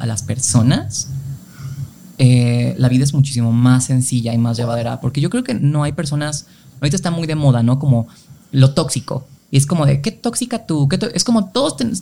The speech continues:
todos somos tóxicos, todos tenemos cosas tóxicas, todos hemos sido tóxicos en algún momento, ya sea tú, persona entera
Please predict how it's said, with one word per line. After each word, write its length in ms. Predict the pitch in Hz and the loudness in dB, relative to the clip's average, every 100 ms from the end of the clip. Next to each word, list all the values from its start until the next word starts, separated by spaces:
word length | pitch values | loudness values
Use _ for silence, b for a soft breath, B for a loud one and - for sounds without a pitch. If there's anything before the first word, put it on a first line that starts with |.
| - | -2
todos 380 | 233 277 302 285 | 0 2 2 2
somos 340 | 262 269 262 | 4 4 2
tóxicos, 580 | 247 - 247 160 139 139 | -2 -2 0 4 4 4
todos 160 | 233 | 0
tenemos 360 | 247 220 220 233 | 2 2 2 2
cosas 300 | 220 233 226 | -2 -4 -4
tóxicas, 520 | 202 - 220 127 120 - | -4 -6 -4 0 0 0
todos 200 | 175 190 | 0 0
hemos 180 | 196 | 0
sido 160 | 196 190 | 0 -4
tóxicos 380 | 180 170 185 160 | -4 -6 -4 2
en 60 | |
algún 180 | 139 131 | 4 6
momento, 560 | 143 147 147 139 117 - B B B | 4 4 0 -2 -4 -8 B B B
ya 160 | - 139 | -2 0
sea 260 | 143 160 156 | 2 -2 -2
tú, 300 | 165 175 180 | -2 -2 0
persona 340 | 139 147 147 | 0 0 -2
entera 600 | 151 147 143 143 147 156 | -4 -2 0 2 0 -4